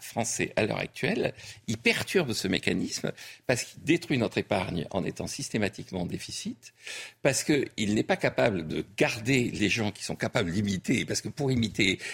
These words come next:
les Taïwanais, qui, il faut qu'il y ait des gens qui comprennent. S'ils sont partis en Californie pour travailler pour les Californiens, personne ne pourra imiter, comprendre ce que font les Taïwanais. Et je dis, il faut effectivement faire en sorte que, concrètement, on raisonne en se disant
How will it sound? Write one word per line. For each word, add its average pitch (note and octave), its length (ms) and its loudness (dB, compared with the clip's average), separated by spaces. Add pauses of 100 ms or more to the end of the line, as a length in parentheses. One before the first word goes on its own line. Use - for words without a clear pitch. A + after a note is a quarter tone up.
(120)
les F2+ 220 0
Taïwanais, G2 500 2
qui, - 160 -4
il - 100 -4
faut - 120 -2
qu'il - 140 -6
y G2 40 0
ait - 20 -4
des G#2+ 120 2
gens G3 160 0
qui - 120 -8
comprennent. F3+ 360 0
S'ils - 240 0
sont D#3+ 100 0
partis - 560 -2
en - 100 -2
Californie - 600 0
pour - 140 -10
travailler E2 320 0
pour D#2 120 0
les D#2 80 2
Californiens, - 540 -4 (420)
personne G#3+ 380 0
ne B2 60 2
pourra D3+ 320 2
imiter, A2+ 580 0
comprendre - 380 -2
ce - 80 -8
que - 80 -4
font F3 240 0 (300)
les A#2 100 4
Taïwanais. A2 480 2 (260)
Et - 100 4
je F#2+ 140 2
dis, F#3+ 380 0
il A2+ 100 -2
faut - 300 0
effectivement C3+ 580 0
faire C#3 220 -2
en A2+ 60 -2
sorte - 280 -2
que, A2 180 4 (520)
concrètement, G3 760 0 (480)
on A#2 140 6
raisonne E3+ 480 4
en G#2+ 120 2
se - 140 -2
disant G#3+ 500 0